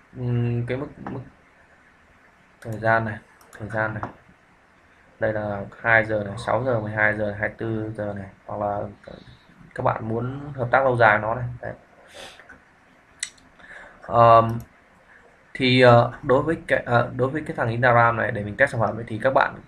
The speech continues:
lúc mới đầu ấy, thì các bạn sẽ nên test với cái, cái số lượng nhỏ thôi, ví dụ là năm đô này,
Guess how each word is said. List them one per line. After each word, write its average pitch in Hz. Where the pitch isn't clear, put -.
lúc 123
mới 123
đầu 117
ấy, 113
thì 107
các 127
bạn 127
sẽ 120
nên 127
test 151
với 139
cái, 131
cái 123
số 127
lượng 113
nhỏ 107
thôi, 110
ví 120
dụ 127
là 113
năm 113
đô 110
này, 98